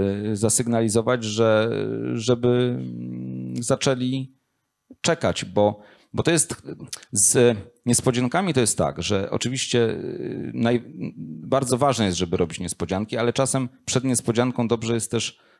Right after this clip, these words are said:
yy, zwrócić uwagę na to, że może coś się będzie działo, bo wtedy, wtedy ta niespodzianka ma jeszcze, yy,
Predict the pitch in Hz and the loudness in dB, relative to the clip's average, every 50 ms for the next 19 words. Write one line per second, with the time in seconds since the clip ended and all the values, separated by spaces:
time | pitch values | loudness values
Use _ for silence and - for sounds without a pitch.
0 | _ - - 117 120 113 101 104 101 110 120 135 - - 113 - 117 107 120 117 | _ -14 -12 -10 -8 -8 -8 -6 -2 0 2 2 0 0 -2 -2 0 2 2 2
1 | 117 120 117 113 - 117 107 117 113 117 120 110 120 113 - 117 - - - 117 | 2 2 0 2 0 2 2 4 4 4 4 2 0 0 0 -2 -4 -4 -4 -4
2 | 104 113 110 104 107 98 101 120 110 101 95 92 90 - - - 95 90 98 98 | -2 -2 -2 -2 -4 -2 2 2 4 4 4 2 -2 -4 -6 -10 -10 -6 -6 -8
3 | 98 - _ _ _ _ _ - 101 98 98 - - 101 98 92 - - 101 - | -8 -8 _ _ _ _ _ -2 0 0 0 0 0 -2 -2 -2 -2 -2 -2 0
4 | 104 95 92 - 92 90 90 87 87 85 - - - 92 87 90 92 92 90 90 | 0 -2 -2 -4 -6 -4 -4 -2 -2 -4 -4 -6 -6 -8 -8 -8 -8 -10 -12 -14
5 | 90 90 90 87 90 87 85 | -14 -14 -14 -14 -12 -12 -12